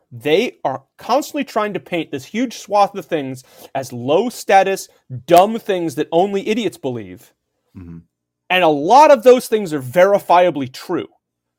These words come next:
Speaker 1: which makes me wonder about everything else that they say I shouldn't believe.
Speaker 2: Some of it, <clears throat>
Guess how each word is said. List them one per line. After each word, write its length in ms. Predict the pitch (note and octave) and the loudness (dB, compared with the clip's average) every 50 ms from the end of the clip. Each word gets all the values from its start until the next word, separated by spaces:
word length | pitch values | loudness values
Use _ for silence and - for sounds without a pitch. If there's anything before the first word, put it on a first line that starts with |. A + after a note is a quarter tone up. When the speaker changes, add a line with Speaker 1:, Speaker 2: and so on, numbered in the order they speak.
| _ _ _ _ _ | _ _ _ _ _
Speaker 1:
which 180 | - C#3 C3 C3 | -12 -12 -10 -6
makes 320 | D3 F3 A#3+ C4+ - - | 0 0 0 0 0 -4
me 80 | C4 C4 | -4 -4
wonder 400 | A#3 G3 A3 A3 A3 G#3+ G#3+ G3 | -2 0 -2 -2 -2 -2 0 0
about 300 | D#3+ C3 D3 C#3+ - - - | 2 2 2 0 0 0 -2
everything 540 | F3+ F3+ D#3+ G3 G3+ F#3 - G#3+ G#3 F#3+ F3+ | -2 -2 -2 -4 -6 -6 -4 -6 -4 -2 0
else 240 | E3+ D#3+ D3+ - | -2 -2 -2 -4
that 240 | - - - A#2+ A2 A#2 | -10 -14 -14 -12 -6 -2
they 240 | D3 E3+ F#3 G3+ | 0 0 0 -2
say 500 | F#3+ - - F#3 D#3+ D3+ C#3+ C#3 C3+ C3 _ _ _ _ - | -4 -6 -4 -4 -2 -2 -2 -4 -6 -8 _ _ _ _ -4
I 160 | C#3 C#3+ D3 | -2 -2 -2
shouldn't 420 | C3 C3 - - F3 D3+ C3+ C3 | -4 -8 -10 -10 -10 -10 -10 -10
believe. 520 | C3 C#3+ C3 B2+ G#2+ E2+ - _ _ _ _ _ _ _ _ _ _ _ _ _ _ _ _ _ _ _ _ _ _ _ | -8 -6 -6 -6 -8 -10 -14 _ _ _ _ _ _ _ _ _ _ _ _ _ _ _ _ _ _ _ _ _ _ _
Speaker 2:
Some 240 | _ - - G#3 G3+ | _ -10 -8 -8 -6
of 140 | G3 E3+ C#3 | -6 -8 -10
it, 160 | A#2 - _ _ _ _ _ - | -12 -12 _ _ _ _ _ -8
<clears throat> 380 | F#3+ E3 B2+ B2+ A#2+ G#2 E2 | -6 -6 -6 -8 -10 -12 -14